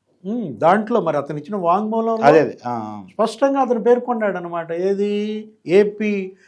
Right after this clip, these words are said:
Speaker 1: మరి జీరో త్రీ బీఎఫ్ డబల్ జీరో డబల్ నైన్.
Speaker 2: ఉమ్.
Speaker 1: ఎవరి వాహనం అది?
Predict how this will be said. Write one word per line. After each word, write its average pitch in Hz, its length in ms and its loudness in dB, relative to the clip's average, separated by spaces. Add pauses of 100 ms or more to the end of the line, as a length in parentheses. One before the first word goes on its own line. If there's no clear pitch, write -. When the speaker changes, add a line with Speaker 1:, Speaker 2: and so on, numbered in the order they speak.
(240)
Speaker 1:
మరి 185 220 4 (360)
జీరో 208 260 2
త్రీ 202 280 0 (640)
బీఎఫ్ 190 680 0
డబల్ 175 400 -2
జీరో 196 260 2
డబల్ 170 400 2
నైన్. 143 240 -4 (580)
Speaker 2:
ఉమ్. 107 180 -14 (340)
Speaker 1:
ఎవరి 185 200 0
వాహనం 202 420 2
అది? 202 180 -4